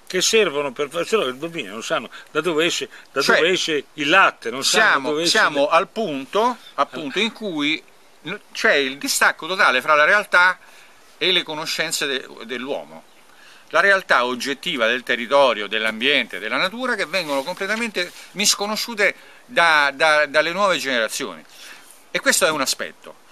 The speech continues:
Speaker 2: L'altro aspetto importante è che c'è stata una degenerazione assoluta, voluta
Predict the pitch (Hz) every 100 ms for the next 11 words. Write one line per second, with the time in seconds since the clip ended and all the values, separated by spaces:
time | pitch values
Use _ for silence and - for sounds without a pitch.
0 | - - 302 214 180 - 175 - 143 208
1 | 208 120 101 160 240 196 240 208 202 147
2 | 151 147 151 190 196 190 247 185 131 156
3 | 202 143 151 156 269 330 320 208 135 139